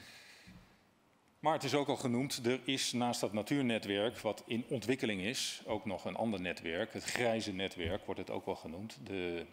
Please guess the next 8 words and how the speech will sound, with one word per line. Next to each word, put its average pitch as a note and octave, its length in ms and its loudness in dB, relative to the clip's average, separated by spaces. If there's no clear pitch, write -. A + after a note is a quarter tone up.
eh, D#2+ 100 -4
ja, G#2+ 160 -2
de - 100 -6
verkeersaders. G2+ 920 -2
En G2+ 140 -4
in G2 100 -2
dit A#2+ 160 4
geval, F#2+ 540 2